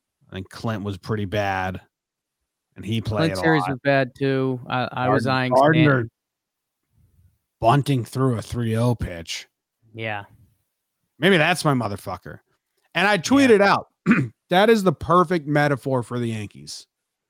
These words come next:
Speaker 1: Like, thinking you're gonna pull a fast one and bunt the three oh pitch and then not committing to it n-, and bunting through the three oh fastball right down the middle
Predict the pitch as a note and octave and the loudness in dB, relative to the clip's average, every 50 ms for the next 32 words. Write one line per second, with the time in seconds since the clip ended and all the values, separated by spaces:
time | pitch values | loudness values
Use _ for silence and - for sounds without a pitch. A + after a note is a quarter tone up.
0 | _ _ _ _ _ _ _ _ - B2 B2+ A#2+ G2+ - - - - - E3 E3+ | _ _ _ _ _ _ _ _ -4 -4 -4 -4 -4 -10 -18 -16 -6 -2 0 2
1 | F#3 F3 - G3+ G3+ G#3 G#3 G#3+ G#3 F#3+ _ _ _ _ _ _ _ _ _ _ | 2 2 4 4 4 4 4 2 0 -2 _ _ _ _ _ _ _ _ _ _
2 | _ _ _ _ _ _ _ _ - C3+ D3 D3+ C#3+ D3 C3+ A#2+ - - - D3+ | _ _ _ _ _ _ _ _ -2 0 2 4 4 2 2 0 -2 -2 2 2
3 | E3+ F#3 F#3+ - - - E3+ D#3+ D3+ C#3+ - - C#3+ B2+ B2 A#2 A2+ A2+ A2+ - | 4 4 2 0 0 0 0 0 0 -2 -4 -2 0 0 0 0 -2 -4 -6 -6
4 | - B2+ B2 C#3 D3+ - - - F#3 F3 D3 - - E3 E3+ E3+ E3 D#3 C#3+ C#3 | -2 -2 0 0 0 -2 -4 -4 -4 -4 -4 -2 -2 2 2 4 4 4 4 2
5 | B2+ - - A2+ G2+ F2+ - - - - - _ _ _ _ _ _ _ _ _ | 0 -2 -6 -8 -8 -10 -10 -12 -12 -12 -14 _ _ _ _ _ _ _ _ _
6 | - C#3+ C#3 C#3 C#3+ C#3+ C#3 B2+ B2 B2 B2 C3+ D#3 - - - - F3 E3 E3 | -4 -2 0 2 2 0 0 0 0 0 0 0 0 -2 -4 -2 0 2 4 4
7 | F3+ F#3 F#3 F3+ D3+ B2+ - - A#2 G#2+ G2+ G2+ - _ _ _ _ _ _ _ | 4 4 4 4 2 2 -2 -4 -4 -4 -4 -6 -10 _ _ _ _ _ _ _
8 | _ _ A#2 A#2+ C3 C#3 C#3+ - _ - C#3+ C#3 C3+ C3 C3 B2 A2 F#2+ - C#3+ | _ _ -8 -4 -2 -2 -4 -4 _ -4 -2 0 0 0 0 -2 -2 0 2 2
9 | C#3 D3 C#3 - D3+ C#3+ C#3 C3+ C3+ - _ _ _ _ _ - - - - C3+ | 4 2 2 2 2 2 2 2 0 -4 _ _ _ _ _ -20 -8 -2 2 4
10 | C#3+ E3 F3 E3+ D#3 C3+ B2 A#2+ G#2 - B2+ A#2+ - - C3 C#3 D3 C#3+ C#3+ C3+ | 6 6 8 8 6 6 4 2 -2 -2 -4 -4 -4 -2 0 2 2 4 4 4
11 | C3 B2 - - C3+ C3 B2+ A#2+ - C3+ A#2+ A#2 A2+ A2+ A#2 A2 - C3+ A#2 A#2 | 2 0 0 0 0 0 0 0 -2 -2 -2 -2 -2 -4 -6 -6 -6 -6 -6 -6
12 | A2+ A2 A2+ A#2 A2+ G2+ F#2+ F2+ F2 | -6 -6 -6 -8 -8 -8 -10 -12 -14